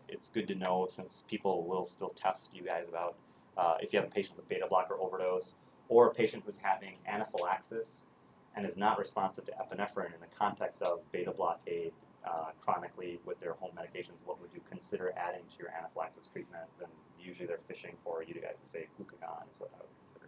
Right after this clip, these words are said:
giving this anaphylaxis patient who's not responding to my epi and my standard anaphylaxis management. Um, tricyclic antidepressants. Tricyclic antidepressants are essentially a sodium channel, uh, sodium channel,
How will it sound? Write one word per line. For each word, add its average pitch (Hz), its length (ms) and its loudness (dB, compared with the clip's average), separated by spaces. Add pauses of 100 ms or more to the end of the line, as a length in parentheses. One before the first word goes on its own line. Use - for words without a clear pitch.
giving 90 240 -16 (400)
this - 160 -8
anaphylaxis 85 560 -6
patient - 340 -8
who's 85 140 -14
not 82 160 -8
responding 82 500 -10
to 80 60 -20
my 80 80 -16 (140)
epi 80 320 -12
and - 80 -16
my 78 100 -16
standard - 480 -20
anaphylaxis - 500 -14
management. - 440 -16 (1160)
Um, 101 360 12
tricyclic 143 580 12
antidepressants. 120 960 4 (320)
Tricyclic 147 480 10
antidepressants 113 720 6
are 95 260 6
essentially 113 400 4
a 87 100 6
sodium 104 720 2
channel, 95 500 2 (140)
uh, 82 220 4 (400)
sodium 110 400 2
channel, 95 460 2